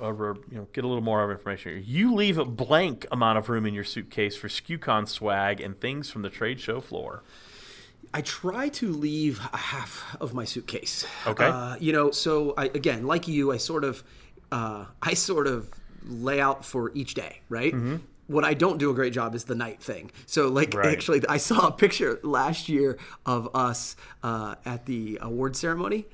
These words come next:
Speaker 1: Yep.
Speaker 2: And you guys all looked really nice, and I was wearing whatever the hell I was wearing at the trade show floor that
Speaker 1: Right.
Speaker 2: day.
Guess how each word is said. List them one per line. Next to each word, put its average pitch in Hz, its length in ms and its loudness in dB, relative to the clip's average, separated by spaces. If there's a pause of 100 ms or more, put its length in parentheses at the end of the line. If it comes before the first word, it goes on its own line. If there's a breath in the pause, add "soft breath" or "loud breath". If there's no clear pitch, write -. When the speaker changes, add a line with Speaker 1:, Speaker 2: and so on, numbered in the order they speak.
Speaker 1:
Yep. 113 280 4
Speaker 2:
And 135 180 -2
you 156 160 0
guys 151 220 4
all 143 180 4
looked 135 180 -2
really 135 300 2
nice, 143 360 0
and 127 120 -6
I 131 80 0
was 139 160 2
wearing 131 280 0
whatever 127 260 0
the 123 80 -2
hell 131 200 2
I 131 80 0
was 123 140 -2
wearing 139 300 0
at 147 80 2
the 156 80 2
trade 160 260 2
show 202 160 10
floor 185 280 6
that 120 200 4
Speaker 1:
Right. 113 280 12
Speaker 2:
day. 175 340 6